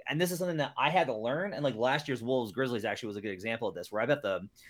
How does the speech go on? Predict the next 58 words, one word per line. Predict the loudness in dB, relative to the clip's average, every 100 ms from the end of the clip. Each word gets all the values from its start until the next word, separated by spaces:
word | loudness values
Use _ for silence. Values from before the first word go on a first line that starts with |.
| -4
I | 6
bet | 8
the | 8
Wolves | 10 8 8
plus | 2
two | 4 2
and |
a | 6
half | 6 4
in | 4
that | 2 2
cash | 0 -2 -4
'cause | -6 -4
they |
hung | -2 -2
in |
that | -4 -4
series. | 0 2 2
I | 0
knew | 0 0
that | 0
they | 0
would, | -2 -4 -4
they | -4
would | -4
win | -10
two | -8
games, | -2 -2 -2 -8 -16 _ _
and | 0
that | 2
was | 4
the |
bigger | 6 6 6
bet. | 2 0 -4 _ 8
But | 12
I | 12
also | 12
bet | 8 4
them | 4
to | 4
win | 4
the | 2
series | -2 -8 -8 -6
'cause | 0
I | 2
was |
like, | 2
"They | 4
have | 2 2
such | 0 2
a |
big | 0 0
matchup | 0 -2 -6
advantage." | -10 -10 -14 -18 -14 -16 _ _ 2
But | 6
ultimately, | 6 6 8 8 8
what | 8 8
matters | 8 8 6 4 -2 -10